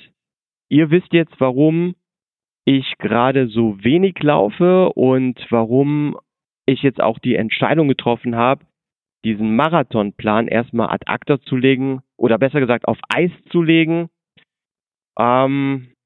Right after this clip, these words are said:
so lange hinauszuschieben, bis ich mal wieder dreimal die Woche fünf Kilometer schmerzfrei machen kann. Mal schauen, wann es soweit ist und wann es dann wieder mit dem Marathontraining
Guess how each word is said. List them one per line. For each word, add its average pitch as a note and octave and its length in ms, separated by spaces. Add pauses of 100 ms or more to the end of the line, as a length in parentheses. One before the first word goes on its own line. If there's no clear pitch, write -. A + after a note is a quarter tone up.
(160)
so A#2 200
lange C#3 480 (340)
hinauszuschieben, B2 1000 (300)
bis C3+ 200
ich C#3+ 160
mal A#2 160
wieder G#2+ 220
dreimal A2+ 460
die G#2+ 140
Woche A2 420 (240)
fünf B2+ 240
Kilometer A2+ 460
schmerzfrei A#2 680
machen C3+ 420
kann. C#3+ 360 (720)
Mal C3 180
schauen, D#3+ 380
wann E3+ 180
es G#3 140
soweit D#3 340
ist F3 340
und C3+ 400
wann A#2+ 220
es D#3+ 120
dann C#3+ 200
wieder D3 340 (400)
mit C#3+ 220
dem E3 140
Marathontraining C#3 1040